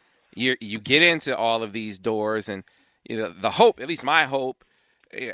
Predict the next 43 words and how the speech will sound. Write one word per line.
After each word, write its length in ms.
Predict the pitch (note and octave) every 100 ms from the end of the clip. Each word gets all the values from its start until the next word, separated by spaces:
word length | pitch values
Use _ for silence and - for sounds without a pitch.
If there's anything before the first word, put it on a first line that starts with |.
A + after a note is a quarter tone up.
| - -
cover, 280 | D#3+ F#3+
from 180 | C#3+ C#3+
a 40 | A2
coverage 440 | F#3 A#3+ C#3 B2
standpoint, 600 | - C3 A#2+ B2 C3+ A#2+
is 60 | A2+
that 180 | A#2+
we 200 | B2+ C#3+
are 260 | C3 B2+ B2 _ _ _ -
able 240 | D3+ D3+
to 120 | C#3 C#3
cover 420 | - G3 D#3+ D3
a 80 | C3
lot 320 | A#2+ B2 -
more 420 | B2+ B2 A2+ G2+ _ _ _ _ -
big-time 540 | G2 C#3+ - C#3 B2+ A#2+
recruitments. 580 | A#2 D3+ C3 A#2+ A#2
That, 180 | D#3 C#3
you 240 | C#3+ D3+ D#3
know, 100 | D3
it's 160 | -
not, 280 | F3+ F#3 E3+ _ _ _
it's 120 | A2+
not 160 | F3 E3+
like 120 | D#3
Michigan 380 | D3 D3 C3+ C#3+
hasn't 400 | C#3+ C3+ B2+ G#2
gotten 320 | C3 C3 C3
involved 640 | A#2+ G2 A#2 C3+ D#3+ C#3+
in 140 | D3+ D3
these, 460 | D3 D3 D3+ - _ _ _ _ -
but, 500 | C#3+ C#3 B2+ A#2 -
you 140 | D3+
know, 100 | C3
if 320 | - C#3 B2
they 220 | - F3 F3+
sense 540 | - - F#3+ D3+ -
that, 240 | C#3+ A#2+ -
man, 240 | G#2+ A2 G#2
this 240 | B2+ -
is 120 | G2
just 300 | - A#2+ -
not, 320 | A2 G#2+ F2+